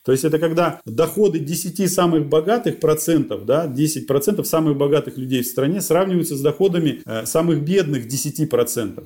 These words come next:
Так вот, у нас даже по официальной статистике Росстата сегодня этот коэффициент составляет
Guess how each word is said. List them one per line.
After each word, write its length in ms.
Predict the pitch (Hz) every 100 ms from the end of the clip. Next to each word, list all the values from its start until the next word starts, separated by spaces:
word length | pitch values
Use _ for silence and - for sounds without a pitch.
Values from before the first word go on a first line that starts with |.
| -
Так 160 | 123
вот, 160 | 165 160
у 60 |
нас 220 | 170 240 247
даже 280 | 165 156
по 140 | 156 170
официальной 520 | 165 175 190 180 151
статистике 680 | - 151 151 160 - 110 123
Росстата 560 | 131 - 214 220 131 - -
сегодня 560 | - 151 165 143 113 -
этот 280 | 151 156 151
коэффициент 580 | 147 143 143 - 202 202
составляет 720 | 135 - 123 127 175 151